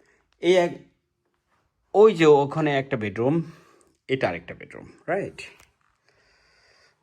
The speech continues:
ওকে, আর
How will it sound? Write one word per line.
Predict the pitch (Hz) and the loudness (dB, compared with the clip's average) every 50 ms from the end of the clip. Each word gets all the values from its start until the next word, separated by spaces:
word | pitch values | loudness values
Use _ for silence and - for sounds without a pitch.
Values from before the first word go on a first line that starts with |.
| _ _ _ _ _ _ _ _ _ _ _ _ _ _ _ _ _ _ _ _ _ _ _ _ | _ _ _ _ _ _ _ _ _ _ _ _ _ _ _ _ _ _ _ _ _ _ _ _
ওকে, | - - - - - - - _ _ _ _ _ _ _ _ _ _ _ _ _ _ _ _ _ - | -20 -20 -20 -20 -20 -20 -20 _ _ _ _ _ _ _ _ _ _ _ _ _ _ _ _ _ -12
আর | - 120 127 131 135 | -6 -2 0 0 0